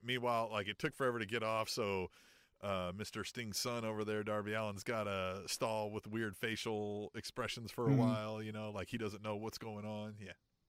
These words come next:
Speaker 1: Yeah, I don't know.
Speaker 2: I
Speaker 1: I don't know, it's
Speaker 2: thought
Speaker 1: fine.
Speaker 2: Yeah, I thought, again, you can always,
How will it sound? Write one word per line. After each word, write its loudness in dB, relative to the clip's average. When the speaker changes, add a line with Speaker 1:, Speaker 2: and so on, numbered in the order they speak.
Speaker 1:
Yeah, -4
I 2
don't 2
know. -2
Speaker 2:
I 10
Speaker 1:
I 12
don't -
know, -
it's 8
Speaker 2:
thought 12
Speaker 1:
fine. 0
Speaker 2:
Yeah, 12
I 12
thought, 8
again, 12
you 12
can 12
always, 12